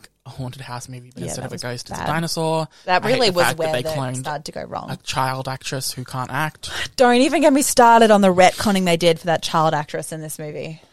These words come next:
Speaker 1: Yeah, so let's just say that going into Jurassic World Dominion, I was a bit jaded from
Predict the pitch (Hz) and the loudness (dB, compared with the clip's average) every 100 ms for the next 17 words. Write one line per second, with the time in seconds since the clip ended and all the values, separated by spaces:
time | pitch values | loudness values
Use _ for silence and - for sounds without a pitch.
0 | _ - 143 - - 160 151 147 - _ | _ -10 -8 -6 -2 0 0 -2 -10 _
1 | _ _ - 156 175 - 170 165 165 156 | _ _ -4 -2 -2 0 0 0 -4 -2
2 | 151 151 147 156 147 135 - 135 139 135 | -2 -2 -4 -6 -6 -6 -4 -6 -6 -8
3 | 131 131 131 131 127 135 131 - 123 120 | -8 -8 -8 -8 -8 -10 -12 -12 -12 -12
4 | 123 139 - 131 123 123 57 | -12 -14 -10 -10 -10 -12 -18